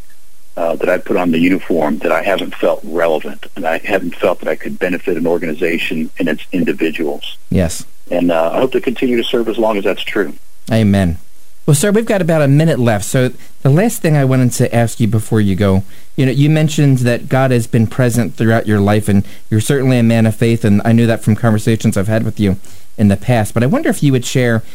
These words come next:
Speaker 2: any advice that you might give to a young officer that's just starting their career, especially about how you think they can go about balancing the needs of work and family and,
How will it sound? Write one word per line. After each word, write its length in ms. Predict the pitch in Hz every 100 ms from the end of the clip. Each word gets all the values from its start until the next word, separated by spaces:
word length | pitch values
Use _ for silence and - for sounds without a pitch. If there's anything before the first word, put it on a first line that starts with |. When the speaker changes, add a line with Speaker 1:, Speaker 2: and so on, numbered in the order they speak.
| - -
Speaker 2:
any 260 | 135 196 214
advice 380 | 127 110 113 -
that 140 | 117
you 80 | 143
might 200 | 165 135
give 240 | 139 131 -
to 100 | 117
a 40 |
young 340 | 107 113 117
officer 440 | 107 110 - 113 107 - - -
that's 180 | 113 -
just 200 | 151 151
starting 380 | - 127 127
their 100 | 123
career, 280 | 117 - 117
especially 720 | 110 - 185 214 - 117 107 - - -
about 300 | 113 120 120
how 460 | 135 147 143 147 - - -
you 160 | 135
think 220 | 139 139
they 120 | 131 123
can 180 | 123
go 180 | 110 117
about 380 | 123 107 104 - - - -
balancing 460 | 131 139 147 147 135
the 60 | 123
needs 360 | 120 123 107
of 160 | 98 98
work 380 | 160 160 131 -
and 180 | 110
family 500 | 104 143 143 139 139 135 - -
and, 260 | 117 120